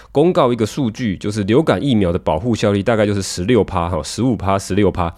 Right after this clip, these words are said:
那跟我前几年这个不科学的哈，N 等于一的这个得到的结论哈，刚打完流感疫苗大概一个月哈，就得到了 B 型流感，然后烧得非常高，然后心跳非常快哈，一百多下，躺着也一百多下哈，好，搞得非常痛苦哈。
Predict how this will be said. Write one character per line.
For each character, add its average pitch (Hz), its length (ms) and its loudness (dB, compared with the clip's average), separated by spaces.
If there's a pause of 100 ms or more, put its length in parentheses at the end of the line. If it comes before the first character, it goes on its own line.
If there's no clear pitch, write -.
(100)
那 117 160 2
跟 170 180 4
我 147 80 6
前 139 180 2
几 139 160 2
年 98 140 6
这 110 80 0
个 120 100 2
不 139 140 -2
科 139 260 2
学 101 200 2
的 92 120 2
哈， 87 140 0
N 139 160 2
等 98 100 2
于 90 60 2
一 117 220 -2
的 101 120 2
这 104 120 2
个 98 340 2
得 104 140 2
到 131 100 4
的 110 100 4
结 98 220 2
论 113 160 4
哈， 87 340 0
刚 151 160 2
打 147 140 2
完 107 140 4
流 117 120 4
感 117 160 4
疫 127 80 2
苗 95 280 4
大 123 120 0
概 127 120 2
一 151 80 -2
个 123 100 2
月 123 240 2
哈， 87 160 0
就 113 100 -2
得 101 140 0
到 110 80 4
了 110 80 4
B 123 220 -2
型 95 260 -2
流 90 180 2
感， 73 300 -6
然 78 80 -6
后 98 180 0
烧 117 320 0
得 98 60 2
非 107 140 2
常 95 180 0
高， 92 320 -2 (140)
然 90 120 -4
后 92 120 0
心 120 180 -2
跳 113 140 2
非 107 80 0
常 92 120 2
快 90 220 -2
哈， 80 100 -4
一 110 60 -2
百 85 160 -2
多 95 160 -2
下， 92 240 0
躺 98 220 -2
着 98 80 2
也 95 80 2
一 117 60 0
百 92 120 0
多 90 160 2
下 92 180 0
哈， 78 140 -6 (300)
好， 80 160 -6
搞 85 160 -2
得 87 40 0
非 113 120 2
常 101 120 4
痛 104 220 0
苦 76 160 -10
哈。 78 180 -12